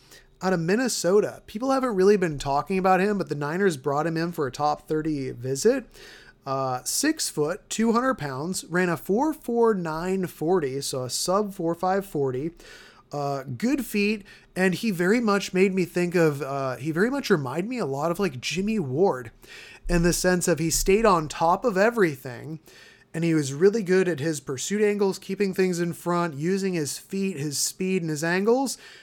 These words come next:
and just, like, a good tackler. So he wasn't necessarily the guy who would, like, fly down and blow things up, but nothing ever got past him. He was a really good tackler. He always stayed on top, and he had the range.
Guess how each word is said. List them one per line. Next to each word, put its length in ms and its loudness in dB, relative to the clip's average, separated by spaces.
and 180 -2
just, 240 2
like, 480 0
a 60 -4
good 320 2
tackler. 580 -10
So 280 2
he 160 2
wasn't 360 2
necessarily 560 2
the 140 0
guy 240 2
who 80 4
would, 120 4
like, 220 0
fly 480 2
down 260 2
and 220 -2
blow 380 0
things 480 0
up, 320 2
but 220 4
nothing 420 2
ever 160 6
got 220 6
past 400 0
him. 160 0
He 120 0
was 120 -4
a 80 -8
really 320 0
good 180 6
tackler. 480 2
He 160 -10
always 240 2
stayed 220 0
on 160 2
top, 320 0
and 80 -10
he 80 -10
had 320 -2
the 120 4
range. 680 -6